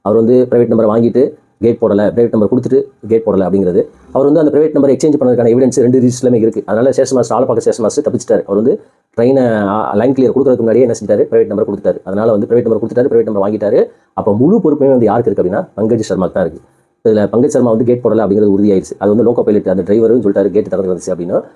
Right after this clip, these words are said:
ஆனா ஃபர்ஸ்ட் ஒரு வெர்ஷன் என்ன சொல்லியிருந்தாங்க அப்படின்னா, அவர் கேட்டை போட்டாராம், டிரைவர் இறங்கி அந்த லோகோ பைலட், சாரி, கேட் கீப்பர்ட்ட போய், "திறந்து கொடுப்பா, ஒரு அஞ்சு நிமிஷத்துல போயிரு" அப்படின்னு சொன்னாராம். அதனால அவர் வந்து கேட்டை திறந்து விட்டேன் அப்படின்னு சொல்லி சொல்றாரு. இதுல என்ன அப்படின்னா,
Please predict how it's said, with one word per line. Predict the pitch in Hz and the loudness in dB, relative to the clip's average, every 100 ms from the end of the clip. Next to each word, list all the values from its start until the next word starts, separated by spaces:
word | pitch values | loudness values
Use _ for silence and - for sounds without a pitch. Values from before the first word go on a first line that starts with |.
| _ - | _ -8
ஆனா | 120 | -6
ஃபர்ஸ்ட் | 131 - | -4 -2
ஒரு | 147 117 | 0 2
வெர்ஷன் | 107 | 2
என்ன | 123 123 | 0 0
சொல்லியிருந்தாங்க | 117 107 104 | 0 -2 0
அப்படின்னா, | 95 95 165 - _ | 0 0 -4 -6 _
அவர் | - 104 90 | -6 -2 0
கேட்டை | 117 143 | 0 0
போட்டாராம், | - 117 107 160 - | -2 0 -2 -4 -6
டிரைவர் | 120 104 131 131 | -4 0 2 4
இறங்கி | 104 120 139 240 - _ | 2 2 0 -2 -8 _
அந்த | 110 113 110 107 101 | -2 2 2 2 2
லோகோ | 117 123 | 0 0
பைலட், | 107 101 98 | 0 0 0
சாரி, | 110 104 95 | 0 0 2
கேட் | 117 | -2
கீப்பர்ட்ட | 123 104 95 | 0 -2 0
போய், | 101 151 - | 0 0 -2
"திறந்து | 120 135 | -2 0
கொடுப்பா, | 123 117 85 - | 2 0 -2 -4
ஒரு | 104 | -4
அஞ்சு | 104 117 | -2 -2
நிமிஷத்துல | 104 | 0
போயிரு" | 101 98 | 0 2
அப்படின்னு | 107 101 | 2 0
சொன்னாராம். | 95 92 131 - _ | -2 -4 -4 -8 _
அதனால | - 98 110 | -6 -2 0
அவர் | 123 | 0
வந்து | 139 101 | 2 0
கேட்டை | 92 | -2
திறந்து | 90 | -2
விட்டேன் | 92 90 | -4 -4
அப்படின்னு | 87 87 | -8 -10
சொல்லி | 85 | -6
சொல்றாரு. | 85 147 - _ _ - | -4 -4 -8 _ _ -2
இதுல | |
என்ன | 104 123 139 | 0 2 0
அப்படின்னா, | 101 | 0